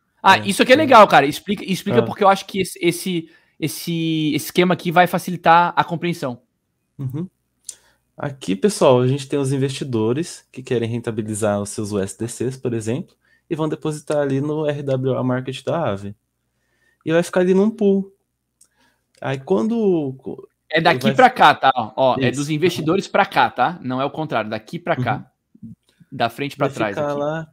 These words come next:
Speaker 2: paradinho, recebendo seus juros. Quando algum pool da Centrifuge precisar de capital pra comprar algum ativo, ele vai lá,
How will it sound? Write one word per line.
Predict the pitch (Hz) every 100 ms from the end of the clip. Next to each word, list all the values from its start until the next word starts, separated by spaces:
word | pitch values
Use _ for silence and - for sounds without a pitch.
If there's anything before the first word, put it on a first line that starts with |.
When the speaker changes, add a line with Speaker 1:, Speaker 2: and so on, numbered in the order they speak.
| _
Speaker 2:
paradinho, | 147 147 147 151 214 240
recebendo | 196 151 - 131 131
seus | 131 156
juros. | 147 180 226 214 -
Quando | _ 196 214 220
algum | 196 185 269
pool | - 196 165
da | 131 131
Centrifuge | 131 139 139 135 135 127
precisar | - - 131 135
de | 180
capital | - 143 _ 127 120
pra | 117
comprar | 120 120 135
algum | 143 131
ativo, | 117 - 220 190 127
ele | 143
vai | 143
lá, | 175